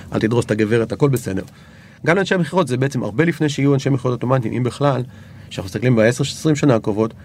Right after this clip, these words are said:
פשוט יותר ויותר מהעבודה של איש המכירות, היא תהיה automated. אז דיברנו קודם על action items. אם הבן אדם אמר, "I'll send you an email, a follow-up", אז כן, המחשב יכול לעשות את ה-sending an email הזה. להגיד שהוא יכול להיות זה שמייצר את הקשר הבין-אישי ואת ההקשבה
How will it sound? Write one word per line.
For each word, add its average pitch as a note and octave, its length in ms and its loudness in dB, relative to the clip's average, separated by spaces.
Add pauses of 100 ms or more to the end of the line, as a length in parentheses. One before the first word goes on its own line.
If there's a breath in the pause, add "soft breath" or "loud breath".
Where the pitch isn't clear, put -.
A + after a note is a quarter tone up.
(260 loud breath)
פשוט D3+ 240 -2
יותר D#3+ 340 2
ויותר C#3 260 0
מהעבודה A#2 380 2
של G#2+ 140 -6
איש A2+ 120 -4
המכירות, D3 380 0
היא G2+ 80 -4
תהיה A2 160 0
automated. G2 500 -4
אז G2 160 -10 (180 loud breath)
דיברנו A#2 280 2
קודם A#2 220 0
על A#2 80 2
action C#3 200 2
items. A2 320 0 (640 loud breath)
אם B2+ 120 0
הבן B2 180 4
אדם D#3 100 4
אמר, D3 180 2
"I'll C3+ 40 2
send D3 260 0
you C#3 160 2
an - 20 0
email, B2+ 460 2
a - 40 -16
follow-up", A#2 360 2 (580 loud breath)
אז - 60 -8
כן, E4 180 2
המחשב D4 320 2
יכול G#3+ 160 2
לעשות C3+ 300 2
את G#2+ 140 0
ה-sending G2+ 600 2
an - 40 -2
email F#2+ 260 0
הזה. - 160 -10 (520 loud breath)
להגיד A2 320 4
שהוא B2+ 260 2
יכול C3+ 360 2
להיות B2 220 4
זה A#2 160 2
שמייצר A2+ 440 0
את A#2+ 100 -4
הקשר A#2+ 400 -4
הבין-אישי A2 580 2
ואת G2 180 -4
ההקשבה G2+ 540 0